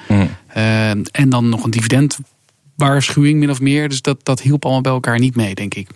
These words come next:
Speaker 1: Ja. Ik wil ook even bij, eh,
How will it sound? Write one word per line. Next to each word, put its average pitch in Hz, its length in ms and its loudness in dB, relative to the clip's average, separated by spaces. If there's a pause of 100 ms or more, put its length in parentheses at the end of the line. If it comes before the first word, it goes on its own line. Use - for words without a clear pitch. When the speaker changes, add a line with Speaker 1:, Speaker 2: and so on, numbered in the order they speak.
(160)
Speaker 1:
Ja. 101 300 2 (1200)
Ik 104 160 2
wil 107 180 2
ook 110 140 0
even 98 520 0
bij, 95 320 0
eh, 90 440 -2